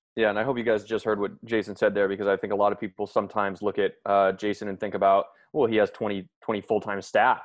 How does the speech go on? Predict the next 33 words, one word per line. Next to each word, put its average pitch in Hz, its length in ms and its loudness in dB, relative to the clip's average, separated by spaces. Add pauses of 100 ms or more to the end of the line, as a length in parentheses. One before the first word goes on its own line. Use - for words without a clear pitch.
or 104 100 -6
whatever. 90 340 0
And, 92 200 -10
you 104 80 -8
know, 107 140 -2
what 104 160 0
would 110 100 4
I 110 140 6
do 104 160 2
if 104 80 0
I - 20 2
only 101 240 -4
had 98 220 -2
one 101 160 -2
or 98 60 -4
two, 95 340 -6 (100)
two 95 120 -8
members?" 95 420 -6
So 80 180 -6
I - 80 -4
think 101 160 -10
he 101 80 -12
just 95 220 -10
kinda 92 140 -4
laid 95 180 -2
that 92 100 0
out 92 220 0
<laughs> - 40 -20
for - 80 -10
you - 140 -12
guys. - 320 -6 (460)
Amanda 147 400 4
asks, - 640 0